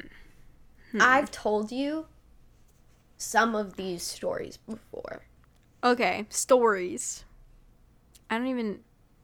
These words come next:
Speaker 2: It's so
Speaker 1: Do you got more
Speaker 2: fun.
Speaker 1: hints? Do you got more hints?
Speaker 2: No. <laughs>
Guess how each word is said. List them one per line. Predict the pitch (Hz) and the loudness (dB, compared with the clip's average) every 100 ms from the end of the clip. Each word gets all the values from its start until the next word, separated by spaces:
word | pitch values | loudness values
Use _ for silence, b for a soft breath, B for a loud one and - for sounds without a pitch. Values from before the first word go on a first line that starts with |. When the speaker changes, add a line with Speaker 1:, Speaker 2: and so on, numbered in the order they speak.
| _ _ - | _ _ -6
Speaker 2:
It's | 233 - | -4 -4
so | 208 185 | -2 -2
Speaker 1:
Do | |
you | 208 | 2
got | 208 | 4
more | 214 214 | 4 2
Speaker 2:
fun. | |
Speaker 1:
hints? | 185 196 202 | 0 -2 -4
Do | - | -2
you | 196 | 0
got | 196 | 0
more | 196 | 0
hints? | 190 214 214 | 0 -2 -2
Speaker 2:
No. | 175 151 196 - | -2 -2 -6 -6
<laughs> | 233 | -8